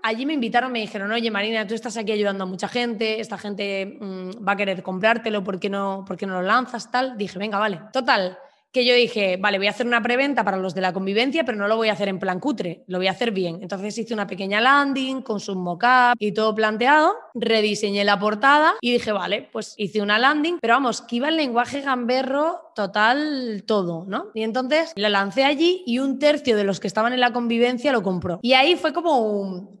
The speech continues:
"Ostras", en plan, "esto interesa", pero ya tenía esa duda de, "Oye, ¿será porque han estado aquí conmigo como tal o porque realmente les mola?", ¿no?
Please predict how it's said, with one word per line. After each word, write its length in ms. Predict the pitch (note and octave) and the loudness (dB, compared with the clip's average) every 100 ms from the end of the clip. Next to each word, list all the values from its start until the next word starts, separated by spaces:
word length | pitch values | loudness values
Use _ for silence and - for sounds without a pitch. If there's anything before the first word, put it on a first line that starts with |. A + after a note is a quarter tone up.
| - | -8
"Ostras", 640 | G3 - B3+ A3+ - - - | -8 -2 0 2 -2 -12 -10
en 180 | G3+ F#3+ | -6 -4
plan, 540 | G3+ G3 F#3 F3+ F3+ | -2 -2 -2 -4 -6
"esto 420 | - F3 - - - | -6 -2 0 0 -2
interesa", 500 | A3 F#3+ F#3 G#3 G3+ | -4 -2 -4 -2 -4
pero 220 | A3 A3+ | 0 0
ya 240 | A#3+ F4 F#4 | 2 2 2
tenía 240 | C4 D4 | 2 2
esa 180 | F4 D#4+ | 2 2
duda 260 | D4+ D#4+ D#4+ | 2 4 4
de, 280 | C4 G#3+ G3+ | 4 2 2
"Oye, 260 | A#3+ G#3 F#3 | -2 -2 -2
¿será 300 | - F#3 G3+ | -2 -2 0
porque 240 | D4 D4+ | -2 -4
han 80 | C4+ | -6
estado 260 | - G#3+ | -2 0
aquí 160 | G3+ G3 | 0 -2
conmigo 800 | G3 F#3 F#3 G#3+ G#3+ G#3 G3+ F#3+ | -4 -4 0 0 2 2 2 2
como 540 | G3 F#3 F#3 F3+ F3+ F3+ | -2 -4 -2 -2 -4 2
tal 260 | G#3+ E4+ A3 | 2 2 -2
o 80 | |
porque 280 | F#3+ G#3+ G3+ | -4 -4 -4
realmente 520 | F#3+ G3 G#3+ A#3+ A#3+ | -2 -2 -2 -2 0
les 160 | A#3 G3 | 0 0
mola?", 340 | F#3 E3+ E3 | -2 -2 -2
¿no? 240 | E3 C4+ | -4 -6